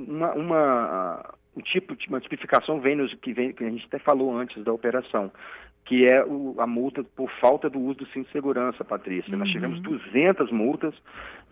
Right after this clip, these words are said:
Speaker 1: sendo cento e cinquenta para condutor sem cinto e cinquenta para passageiro sem cinto. Então, essa infração de não uso do cinto de segurança, se a gente pegar, é, duzentas multas num, num prazo de quatro dias, é claro que houve uma fiscalização mais,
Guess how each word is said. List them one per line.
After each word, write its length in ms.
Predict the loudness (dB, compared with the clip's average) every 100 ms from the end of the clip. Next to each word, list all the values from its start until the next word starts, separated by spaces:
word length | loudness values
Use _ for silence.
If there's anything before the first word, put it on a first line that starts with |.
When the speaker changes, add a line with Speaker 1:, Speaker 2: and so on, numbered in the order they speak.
| 2
Speaker 1:
sendo 300 | 4 4 0 -4 _ 0
cento 160 | 0
e 20 | 0
cinquenta 520 | 0 2 2 2 0
para 280 | 4 4 4
condutor 580 | 0 -4 -2 0 0 0
sem 160 | -6 -6 -6
cinto 340 | -4 -4 -6
e 80 | -6 -6
cinquenta 520 | -6 -4 2 4 4 2
para 260 | 2 2
passageiro 560 | 2 -2 -2 -4 -4 -6
sem 180 | -8 -10 -8
cinto. 240 | -8 -8 -14 -16 -16 -12
Então, 220 | 4 8 8
essa 300 | 8 4 -4
infração 460 | 2 2 2 -2
de 60 | 0
não 200 | 0 0
uso 220 | -2 -6
do 80 | -10
cinto 220 | -10 -8
de 40 | -4
segurança, 460 | -2 0 0 -2 0
se 60 |
a 40 | 0
gente 160 | 0 -4
pegar, 420 | -2 0 2 2 0 -14 -20 _
é, 760 | -10 -4 0 0 0 0 -2 -4
duzentas 580 | -4 0 4 4 4 0
multas 400 | 2 0 -2 -6
num, 160 | -4
num 420 | -2 -2 -4 -6 0
prazo 280 | 4 6
de 80 | 6
quatro 240 | 2 2 0
dias, 200 | -4 -2
é 80 |
claro 320 | 0 4 4 4
que 100 | -2
houve 100 | -6
uma 80 | -8
fiscalização 560 | -12 -6 -4 -2 -4
mais, 260 | -2 -4